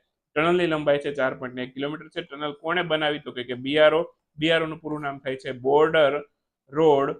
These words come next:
ઓર્ગેનાઇઝેશન. બરાબર? તો એણે આ બનાવી છે. પ્રોજેક્ટ યોજક હેઠળ છે આને બનાવવામાં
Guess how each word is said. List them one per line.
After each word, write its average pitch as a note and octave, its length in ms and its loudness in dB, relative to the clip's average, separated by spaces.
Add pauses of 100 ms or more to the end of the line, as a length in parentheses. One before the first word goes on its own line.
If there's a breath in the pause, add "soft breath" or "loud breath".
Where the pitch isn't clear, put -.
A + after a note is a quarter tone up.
(720)
ઓર્ગેનાઇઝેશન. B2 1000 -2 (420)
બરાબર? D#3+ 380 2 (440)
તો C#3 440 -2
એણે C#3 480 -4
આ B2 60 0
બનાવી D3 400 2
છે. E3 260 -4
પ્રોજેક્ટ D#3 760 -4
યોજક D#3 380 2
હેઠળ C#3+ 320 -4
છે C#3+ 120 -8
આને B2+ 220 -4
બનાવવામાં B2 600 -8